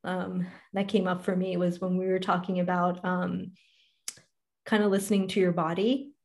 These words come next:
So one of the things I wanted to mention is, like, a lot of times when we're constantly doing and we're burning ourselves out and we are,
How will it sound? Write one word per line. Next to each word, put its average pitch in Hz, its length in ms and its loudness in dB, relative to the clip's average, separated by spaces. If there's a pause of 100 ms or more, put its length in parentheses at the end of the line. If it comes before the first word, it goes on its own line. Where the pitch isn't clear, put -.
(140)
So 208 460 8
one 214 320 4
of 233 100 8
the 226 60 2
things 220 240 6
I 302 80 2
wanted 196 280 -2
to 185 100 -6
mention 190 580 0
is, 180 260 -4
like, 175 420 0 (760)
a 208 80 4
lot 220 240 8
of 226 100 8
times 214 420 4
when 196 140 2
we're 190 120 2
constantly 196 520 -2
doing 196 400 2
and 180 100 0
we're 175 120 0
burning 180 440 0
ourselves 170 460 -2
out 190 340 4
and 185 160 0
we 175 240 2
are, 175 400 2